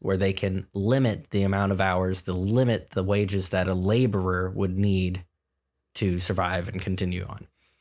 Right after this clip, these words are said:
And instead, now they have replacing that with solid or, uh, what's the actual term? Um, shit, uh, concrete capital, which is things like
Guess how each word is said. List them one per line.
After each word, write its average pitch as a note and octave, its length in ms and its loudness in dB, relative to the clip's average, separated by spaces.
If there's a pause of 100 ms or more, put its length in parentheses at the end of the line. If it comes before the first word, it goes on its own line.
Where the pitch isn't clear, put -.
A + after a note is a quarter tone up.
(100)
And B2 200 2
instead, B2 500 4 (200)
now C3 180 4
they A#2+ 160 4
have G2+ 140 2
replacing A#2 680 2
that F#2 240 -2 (240)
with G#2 400 0 (720)
solid D3 640 4
or, G2+ 320 2
uh, F#2 580 0
what's A2 320 -2
the G2 400 -2
actual G2 380 -2
term? F#2 420 -2
Um, F2+ 420 -6 (1500)
shit, - 240 -14 (160)
uh, G2 680 2
concrete C#3 500 0
capital, - 480 -6 (200)
which A2+ 240 0
is G2+ 480 2 (260)
things G2 240 2
like F#2+ 240 -2